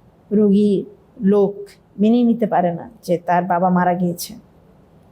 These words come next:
সে হয়তো বারবার বলে, "না, না ডাক্তার, আপনি একটু পালস চেক করেন, আপনি একটু পালস চেক করেন, মনে হয় মারা যায়নি, মনে হয় মারা যায়নি, দেখেন না, দেখেন না।"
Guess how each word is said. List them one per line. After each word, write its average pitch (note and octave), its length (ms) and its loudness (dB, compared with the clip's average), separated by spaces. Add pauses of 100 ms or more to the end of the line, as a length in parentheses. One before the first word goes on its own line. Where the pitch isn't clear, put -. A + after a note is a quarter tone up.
(280)
সে - 180 -2
হয়তো A3 240 0
বারবার G3+ 360 2
বলে, G3+ 180 2
"না, A3+ 160 0
না B3 100 2
ডাক্তার, A3 320 -2
আপনি A3 160 -4
একটু A3+ 120 -6
পালস G#3+ 320 -2
চেক - 260 -4
করেন, F#3+ 280 -2
আপনি G3 160 -4
একটু A3 120 -4
পালস G#3+ 320 -2
চেক G#3 200 -4
করেন, F#3+ 260 0
মনে G#3 160 2
হয় A#3 140 2
মারা G3 260 2
যায়নি, F3 260 -4
মনে F#3 220 -2
হয় A3 120 0
মারা G3 260 -2
যায়নি, F3 260 -6
দেখেন G3 300 -2
না, G3 140 -2
দেখেন F#3+ 300 -4
না।" F3+ 180 -8